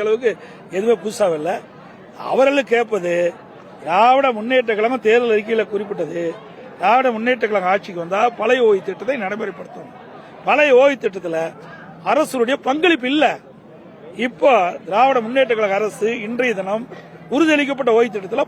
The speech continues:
பங்களிப்பு இருக்குது. இதுல என்ன இவர்கள் புதுசா வந்து மாற்றி கொடுத்துருக்குறாங்க? அவர்கள் கேட்ட கோரிக்கை இந்த அரசு நிறைவேற்றலையே. வேண்டுமென்றே திட்டமிட்டு சில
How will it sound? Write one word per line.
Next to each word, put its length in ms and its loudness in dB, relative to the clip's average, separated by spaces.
பங்களிப்பு 480 0
இருக்குது. 360 -2
இதுல 240 4
என்ன 120 0
இவர்கள் 280 0
புதுசா 260 2
வந்து 220 0
மாற்றி 240 -2
கொடுத்துருக்குறாங்க? 560 -6
அவர்கள் 260 2
கேட்ட 240 2
கோரிக்கை 280 2
இந்த 140 0
அரசு 220 -6
நிறைவேற்றலையே. 540 -2
வேண்டுமென்றே 420 2
திட்டமிட்டு 520 2
சில 260 4